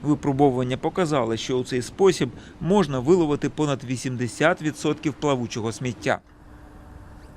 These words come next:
Міська очисна служба тричі на тиждень спорожнює контейнери.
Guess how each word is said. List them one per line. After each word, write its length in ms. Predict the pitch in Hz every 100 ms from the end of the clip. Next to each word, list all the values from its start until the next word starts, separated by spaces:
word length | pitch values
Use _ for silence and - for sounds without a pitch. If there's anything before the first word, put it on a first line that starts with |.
| - - - - -
Міська 480 | 139 180 - 180
очисна 480 | 151 117 135 - 135
служба 440 | 123 190 208 147 139
тричі 400 | - 190 - 185
на 120 | 175
тиждень 380 | 180 156 117 123
спорожнює 600 | - 147 156 139 147 143
контейнери. 720 | 151 143 143 117 113 117